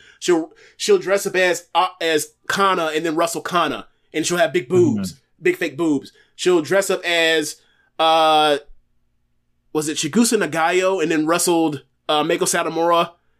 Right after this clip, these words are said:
Speaker 1: in front of Chigusa Nagayo for, for fucking, for fucking funny, for funsies. Like, she does that. She does all sorts of shit like that. So, um, some people think that, like, she's, like, a, a comedic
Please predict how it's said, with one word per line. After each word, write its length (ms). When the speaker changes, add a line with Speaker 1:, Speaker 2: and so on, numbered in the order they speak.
Speaker 1:
in 100
front 260
of 140
Chigusa 380
Nagayo 680
for, 200
for 200
fucking, 320
for 100
fucking 340
funny, 540
for 100
funsies. 500
Like, 140
she 140
does 240
that. 240
She 100
does 120
all 140
sorts 220
of 20
shit 120
like 140
that. 260
So, 400
um, 440
some 220
people 240
think 240
that, 140
like, 220
she's, 480
like, 160
a, 220
a 100
comedic 540